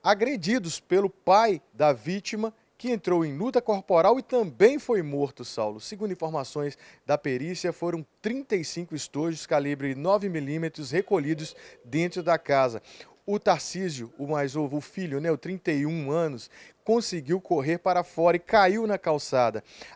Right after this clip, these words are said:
A mãe, que estava no quarto, não saiu de dentro da casa, enquanto os homens estavam faz-, cometendo os dois crimes, o duplo homicídio. Logo após ela escutar que eles saíram, não deu informações também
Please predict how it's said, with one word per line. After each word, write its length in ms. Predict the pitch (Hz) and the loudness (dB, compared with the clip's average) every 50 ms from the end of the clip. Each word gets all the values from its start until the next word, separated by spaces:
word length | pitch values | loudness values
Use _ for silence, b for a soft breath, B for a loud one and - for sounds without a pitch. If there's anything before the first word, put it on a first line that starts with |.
| B - | B 0
A 220 | 196 226 240 233 | 4 4 4 4
mãe, 560 | 185 160 151 160 175 196 220 220 190 139 110 - _ | 2 0 -2 0 2 2 2 2 2 0 -4 -10 _
que 100 | _ 175 | _ -10
estava 560 | 170 - - - - 165 165 165 151 160 156 | -10 -10 -6 0 2 2 2 4 4 2 0
no 180 | 156 185 247 233 | 0 0 -4 -4
quarto, 640 | - _ - 151 160 175 180 165 - - 151 131 | -4 _ 0 2 2 2 2 0 -4 -6 -8 -6
não 220 | 135 156 190 233 240 | -4 -4 -4 -4 -4
saiu 520 | - - 285 247 190 147 151 175 196 190 b b b b _ | -4 -6 -4 -2 0 0 0 -2 -2 -4 b b b b _
de 160 | - 139 196 | -12 -12 -10
dentro 320 | 156 143 156 160 - - | -8 -8 -8 -8 -8 -6
da 160 | 175 180 180 180 | -2 0 0 0
casa, 400 | - - 170 180 180 170 190 185 | 0 2 2 2 2 2 -2 -6
enquanto 440 | 190 175 - - 180 190 196 - | -8 -8 -6 -2 -2 -2 -2 -4
os 160 | 202 180 123 147 | -8 -8 -4 -2
homens 340 | 165 180 185 190 190 170 | -2 -2 -2 -2 -4 -6
estavam 560 | 185 175 - - - 156 160 165 165 185 180 b b b b b b _ | -8 -10 -8 -2 2 4 4 4 2 0 -2 b b b b b b _
faz-, 260 | - 185 180 170 151 | 2 2 4 4 2
cometendo 640 | - - 190 190 185 170 - - 180 180 180 190 - - | 0 -2 -2 0 0 -2 -2 -4 -4 -4 -4 -6 -6 -6
os 180 | 175 185 170 139 | -6 -6 -6 -2
dois 360 | 123 151 180 202 208 - - | 0 2 2 2 2 0 -4
crimes, 360 | - - 147 151 147 131 131 | -6 -4 -4 -4 -4 -4 -6
o 60 | 180 | -6
duplo 340 | 160 143 180 180 - - 185 | -6 -4 -4 -4 -2 -2 -2
homicídio. 540 | 185 185 180 - - - 147 135 117 - - B B B B B B _ | -2 -2 -4 -6 -6 -6 -6 -6 -6 -8 -12 B B B B B B _
Logo 300 | 151 175 196 190 185 185 | 2 4 4 6 6 4
após 460 | 160 - - 151 160 165 160 - - | 2 2 2 2 2 2 2 0 -2
ela 260 | - 151 151 156 151 | -2 0 0 0 0
escutar 460 | 147 - - 156 143 - 147 139 139 | -2 -4 -8 -10 -4 -2 0 0 0
que 100 | - - | -2 -4
eles 160 | 156 160 160 - | -6 -8 -8 -4
saíram, 480 | - 180 147 139 160 202 202 180 147 | -2 0 0 0 0 -2 -2 -4 -4
não 180 | 147 165 180 170 | -4 -4 -6 -4
deu 200 | 143 165 170 165 | -4 -4 -4 -4
informações 580 | 156 - 151 156 165 156 - - 156 147 143 | -6 -8 -8 -6 -6 -6 -6 -6 -10 -10 -6
também 320 | - 165 131 131 160 180 | -6 -4 -4 -2 -4 -4